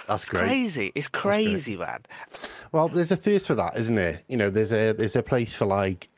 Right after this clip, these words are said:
Speaker 1: technical, um, information-ridden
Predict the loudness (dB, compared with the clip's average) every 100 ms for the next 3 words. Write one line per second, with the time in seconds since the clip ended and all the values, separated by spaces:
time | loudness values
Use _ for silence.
0 | -6 -2 -2 -2 -2 -2 0 0 -2 -8
1 | _ _ -6 -4 -2 -4 -6 -8 -10 -12
2 | -18 -20 _ _ _ _ -6 -4 -2 0
3 | 0 0 0 0 0 0 0 -2